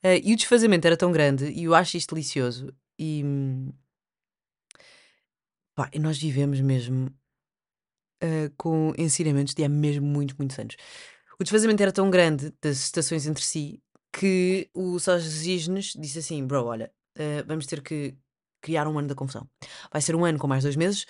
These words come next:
um ano de quatrocentos e quarenta e cinco dias para quê? Para acertar o relógio e para depois no próximo ano começarmos tudo o início e as estações baterem todas certo."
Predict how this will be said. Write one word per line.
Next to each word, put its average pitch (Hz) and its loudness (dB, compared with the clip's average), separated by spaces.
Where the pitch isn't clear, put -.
um 170 2
ano 160 2
de 147 -6
quatrocentos 190 0
e 190 -6
quarenta 190 0
e 185 -2
cinco 180 -4
dias 180 -2
para 185 -8
quê? 165 -6
Para 170 -10
acertar 180 -12
o - -8
relógio 190 -6
e - -6
para 208 -10
depois 208 -6
no 208 -8
próximo 214 -4
ano 220 -2
começarmos 233 -8
tudo 214 -6
o - -6
início 220 -4
e - -6
as 220 -8
estações 214 -6
baterem 165 -8
todas 170 -12
certo." - -16